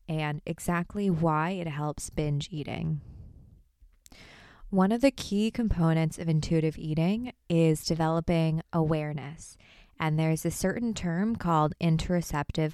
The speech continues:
awareness that the founders talk about a lot. And think about interoceptive awareness as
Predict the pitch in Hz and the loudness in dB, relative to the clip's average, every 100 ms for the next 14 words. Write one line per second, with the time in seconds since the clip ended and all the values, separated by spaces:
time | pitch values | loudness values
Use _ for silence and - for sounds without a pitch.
0 | 165 156 151 147 160 208 220 - 151 - | -2 -2 0 0 0 0 -2 -4 -4 0
1 | 160 - 160 160 175 175 - 151 - 151 | -2 2 4 4 4 2 0 -4 -6 -6
2 | 143 143 180 165 151 131 190 - - - | -4 -2 -2 0 2 0 -2 -14 -20 -20
3 | - - _ _ 165 156 156 156 226 269 | -20 -20 _ _ -2 0 0 -2 -4 -2
4 | 262 233 - 185 190 185 185 165 151 - | 0 0 2 4 4 2 2 0 -2 -2
5 | 156 156 151 151 160 220 240 - 160 156 | -2 0 0 2 2 2 -2 -6 -4 0
6 | 151 151 151 | 0 0 0